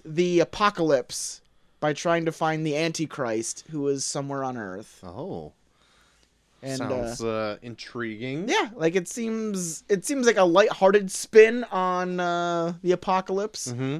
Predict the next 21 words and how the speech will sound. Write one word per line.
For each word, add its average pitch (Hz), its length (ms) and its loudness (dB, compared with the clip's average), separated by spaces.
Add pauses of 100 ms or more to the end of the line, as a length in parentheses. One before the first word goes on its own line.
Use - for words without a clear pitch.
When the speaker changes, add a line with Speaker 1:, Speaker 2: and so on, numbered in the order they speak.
Speaker 1:
Like, 160 200 -2
they 180 180 6
do, 185 360 2 (480)
they 175 120 2
introduce 202 460 2
the 185 100 -2
four 185 240 2
horsemen 190 640 0 (400)
of 165 120 -4
the 175 80 6
apocalypse, 175 760 0
Speaker 2:
Uh-huh. 113 100 -4
Speaker 1:
where 165 120 4
they're 160 180 6
all, 160 300 6
like, 151 240 2
driving, 156 500 0
like, 139 320 -2 (560)
super 180 380 -2
stylized 160 960 4
bikes. 165 580 0